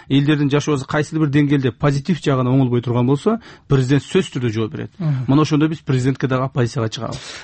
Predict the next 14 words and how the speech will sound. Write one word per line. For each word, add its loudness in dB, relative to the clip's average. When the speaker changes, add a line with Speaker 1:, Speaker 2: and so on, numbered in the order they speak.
Speaker 2:
А, 4
бизде 2
азыр 2
угарманыбыз, 2
э, 4
чыгып 0
атат. 2
Бишкектен 2
Нуралы 4
мырза, 0
саламатсызбы? 2
Сизди -2
угуп 4
атабыз. 0